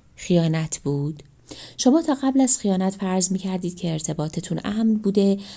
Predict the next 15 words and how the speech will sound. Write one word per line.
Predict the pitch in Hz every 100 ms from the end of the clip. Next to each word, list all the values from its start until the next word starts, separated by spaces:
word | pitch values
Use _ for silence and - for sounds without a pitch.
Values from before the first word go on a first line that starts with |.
| -
و | 165
رفاه | 170 170 202 247 240
شما | - 196 185 180 175
و |
تأمین | 156 160 147 170 196
اون | 196 190 196 - -
مهمترین | 160 165 156 175 202 262
دغدغهٔ | 185 165 151 151
همسرتون | 151 147 147 - 147 131 - 131
بوده. | - 180 - - - - - -
به |
همسرتون | 170 170 165 165 160 156 -
اعتماد | 156 170 196 277
کرده | - 262 254 226
بودید | 214 202 208 202